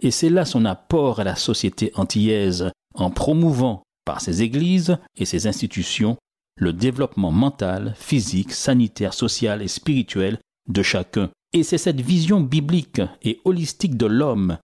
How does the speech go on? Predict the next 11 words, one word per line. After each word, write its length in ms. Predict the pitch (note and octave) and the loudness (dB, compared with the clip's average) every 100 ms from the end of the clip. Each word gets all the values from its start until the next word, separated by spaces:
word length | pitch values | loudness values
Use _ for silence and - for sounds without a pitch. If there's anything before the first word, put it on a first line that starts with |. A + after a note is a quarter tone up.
| _ | _
qui 120 | - A#2+ | -4 -4
fait 160 | - | -2
la 120 | G#2+ | -2
force 600 | F2+ - - D3+ B2+ - | -4 -4 0 0 0 -2
de 80 | G2 | -4
son 160 | F2+ F#2+ | -2 0
message 720 | F#2 F#2 - G2 E2+ E2 F2 | 2 0 0 -2 -4 -6 -10
qu'elle 180 | - F#2 | -4 -4
veut 160 | E2+ F2 | -2 -4
garder 600 | F#2 A2+ A2 F2+ F2+ G2+ - | -2 -4 -4 -4 -2 -4 -2
ancré 760 | C#3 C3 - - - G#3 C3 | -2 -2 -6 -8 -2 0 0